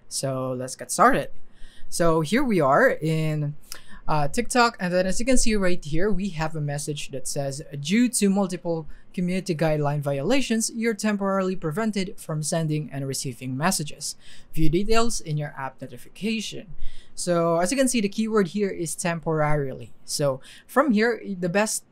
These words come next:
easiest way that you can do to solve this is to just wait and, uh, just wait until the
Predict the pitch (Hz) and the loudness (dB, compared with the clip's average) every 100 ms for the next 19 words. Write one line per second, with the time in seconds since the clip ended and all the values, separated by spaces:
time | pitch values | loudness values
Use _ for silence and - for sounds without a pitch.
0 | - - 208 214 220 226 - - 151 190 | -10 -4 -2 -2 -2 -4 -4 -6 -2 2
1 | 170 160 - 160 156 147 165 269 - 170 | 2 2 0 0 -4 -2 -4 -4 -6 -4
2 | - 262 185 180 180 170 160 - 165 170 | 2 2 2 -4 -6 -6 -6 -4 -4 -4
3 | - 160 190 233 - 175 180 175 170 - | -4 -4 -4 -4 -6 -6 -4 -6 -6 -6
4 | - - - 160 165 165 170 165 - 220 | 0 4 8 8 8 10 10 10 4 0
5 | 247 214 208 202 208 208 196 160 180 220 | -2 0 0 2 2 2 0 -4 -4 -4